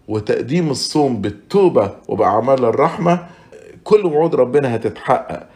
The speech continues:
فنعيش أيام صالحة. آه، ثمر الروح يزيد في داخلنا،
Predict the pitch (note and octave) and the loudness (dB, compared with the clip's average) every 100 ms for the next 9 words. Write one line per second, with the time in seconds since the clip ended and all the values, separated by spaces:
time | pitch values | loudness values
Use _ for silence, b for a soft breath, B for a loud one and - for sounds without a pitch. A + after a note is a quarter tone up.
0 | b _ A#2 A2 F#2 A#2 B2 E3+ - A#2+ | b _ -2 0 -2 -2 0 0 0 0
1 | C3 C3+ - C3 B2+ B2+ A#2 B2 B B | 0 0 0 4 4 2 -4 -4 B B
2 | B - G#2+ F2 - E3 D#3+ C3+ A2+ A#2+ | B 2 2 2 0 0 2 0 0 4
3 | C3+ B2 - b b _ A2+ G#2+ F#2 C#3 | 4 2 -4 b b _ -8 -6 -2 -2
4 | C3+ - _ F#2 G2+ G#2+ F#2+ - E3 D#3+ | -2 -12 _ -12 -6 -4 -4 0 0 2
5 | D#3 | 0